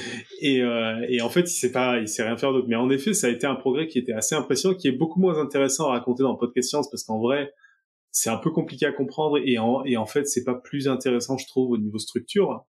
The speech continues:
Par contre, la prouesse est impressionnante, parce qu'il a pas utilisé de données humaines. Euh, il fonctionne beaucoup mieux, et il écrase. C'est-à-dire que là, on est à un niveau qui est largement au-dessus d'Alpha, d'AlphaGo, quoi, dont je parlais avant.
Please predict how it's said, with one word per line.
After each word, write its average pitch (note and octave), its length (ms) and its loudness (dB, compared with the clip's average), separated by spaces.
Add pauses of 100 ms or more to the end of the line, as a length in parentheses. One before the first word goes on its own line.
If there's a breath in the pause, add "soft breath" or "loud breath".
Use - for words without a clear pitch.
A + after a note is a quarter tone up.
(240)
Par - 160 -4
contre, F3+ 180 0
la A#2 100 0
prouesse D3 440 2
est B2+ 40 2
impressionnante, C#3+ 500 0
parce - 140 -6
qu'il A#2 140 0
a A2 40 -2
pas D3 120 0
utilisé C3 280 2
de A#2+ 60 -4
données A2 200 2
humaines. C3+ 380 2 (920)
Euh, A2 760 -4 (140)
il C#3+ 120 -6
fonctionne B2+ 400 0
beaucoup A#2+ 260 -2
mieux, F#3+ 140 4
et D3+ 100 0
il C3 220 0
écrase. D#3 480 -2
C'est-à-dire A#2 340 0
que A#2+ 120 -2
là, D3 180 2
on A#2+ 140 0
est A#2+ 100 2
à A#2 60 0
un A2 200 0
niveau A#2+ 420 4
qui - 140 -12
est G#2+ 60 -4
largement B2+ 560 2
au-dessus B2 320 0
d'Alpha, B2+ 420 0
d'AlphaGo, B2 480 0
quoi, A#2+ 160 -8
dont G#2+ 80 -10
je - 120 -16
parlais A2 200 -2
avant. A#2 380 -2